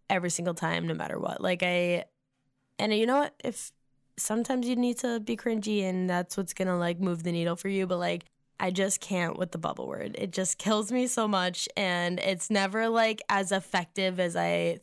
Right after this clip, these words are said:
think and hope it's gonna, or the person thinks and hopes it's gonna be. So immediately at this point, if I see a point in a bubble, I am moving on. The next cringy thing, and I'm, I, I'll admit I'm a hater here.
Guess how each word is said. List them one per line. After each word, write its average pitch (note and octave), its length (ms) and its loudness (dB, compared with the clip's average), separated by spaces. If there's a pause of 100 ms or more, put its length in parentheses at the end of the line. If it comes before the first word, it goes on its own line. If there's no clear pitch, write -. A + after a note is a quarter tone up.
think F#3 220 0
and F#3+ 120 2
hope F3+ 280 2
it's F3 180 -4
gonna, F#3 240 -2
or F#3 180 2
the F3 160 -2
person F#3 520 -2
thinks F3+ 280 -2
and F#3 80 2
hopes F3 240 0
it's F3+ 140 -4
gonna G3 180 -2
be. G#3+ 360 0 (380)
So G3+ 420 4
immediately G3+ 760 2
at G#3+ 160 0
this G3+ 180 -2
point, G3+ 420 -2 (480)
if G#3 140 -2
I F#3 100 2
see G3 300 0
a G3+ 100 0
point F#3 520 -2
in G3 120 0
a F#3+ 60 2
bubble, F#3+ 460 0
I E3+ 140 -2
am D#3+ 460 0 (220)
moving F3+ 260 0
on. F3+ 340 -2 (1000)
The G#3+ 140 2
next G3 300 0
cringy G3 380 2
thing, G#3 380 2 (800)
and F#3+ 120 2
I'm, F#3+ 220 0 (220)
I, F3+ 380 0 (100)
I'll F#3 180 4
admit A#3+ 300 0
I'm G3+ 140 2
a F#3+ 40 -2
hater F#3 300 0
here. D#3+ 320 -4